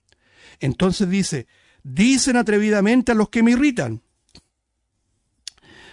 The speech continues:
El mundo incrédulo, hermanos, irrita al Señor, ¿ya? El pecado le irrita al Señor.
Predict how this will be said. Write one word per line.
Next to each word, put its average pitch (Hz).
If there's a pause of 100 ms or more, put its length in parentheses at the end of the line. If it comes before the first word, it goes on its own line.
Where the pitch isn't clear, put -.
(800)
El 143
mundo 160
incrédulo, 175
hermanos, 165
irrita 156
al 175
Señor, 240 (240)
¿ya? 98 (480)
El 131
pecado 165
le 165
irrita 151
al 180
Señor. 214